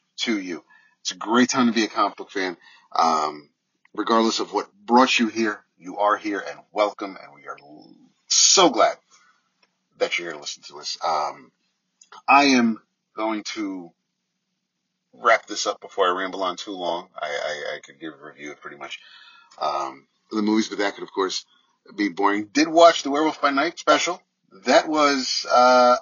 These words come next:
I, I enjoyed it. I thought Man-Thing looked absolutely amazing in black and white. Um, little, little polished on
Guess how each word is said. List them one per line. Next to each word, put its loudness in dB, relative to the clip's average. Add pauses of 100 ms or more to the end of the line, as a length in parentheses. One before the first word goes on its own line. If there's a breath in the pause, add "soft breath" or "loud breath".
I, 6 (200)
I 2
enjoyed 2
it. -12 (160)
I -10
thought -2
Man-Thing -8
looked -12 (100)
absolutely 4
amazing -4
in -12
black -2
and -18
white. -4 (560 soft breath)
Um, -4 (1160)
little, 0
little -14
polished -2
on -6